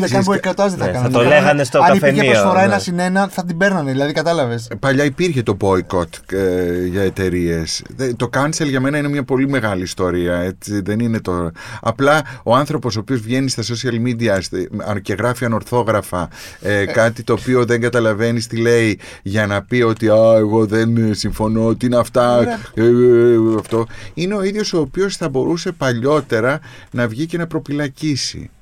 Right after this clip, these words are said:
Speaker 1: Να
Speaker 3: Α, οπότε λες ότι διοχετεύει του-, εκεί την
Speaker 1: Ας
Speaker 3: ορμή,
Speaker 1: πούμε, ρε
Speaker 3: την
Speaker 1: παιδί
Speaker 3: οργή
Speaker 1: μου,
Speaker 3: του.
Speaker 1: παλιότερα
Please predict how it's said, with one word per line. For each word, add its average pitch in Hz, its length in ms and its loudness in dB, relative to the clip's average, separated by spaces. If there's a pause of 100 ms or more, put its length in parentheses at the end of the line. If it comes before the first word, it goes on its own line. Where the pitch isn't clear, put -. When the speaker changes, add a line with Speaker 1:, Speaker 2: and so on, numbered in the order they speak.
(1200)
Speaker 1:
Να 107 480 -2
Speaker 3:
Α, 101 140 2
οπότε 98 220 0
λες 98 180 -2
ότι 107 140 -4
διοχετεύει 101 520 -2
του-, - 180 -4
εκεί 107 280 -6
την 101 140 -2
Speaker 1:
Ας 95 120 0
Speaker 3:
ορμή, 95 120 0
Speaker 1:
πούμε, 139 160 2
ρε 135 60 4
Speaker 3:
την 127 80 0
Speaker 1:
παιδί 131 120 2
Speaker 3:
οργή 135 100 2
Speaker 1:
μου, 135 80 2
Speaker 3:
του. 135 80 -2
Speaker 1:
παλιότερα 131 580 2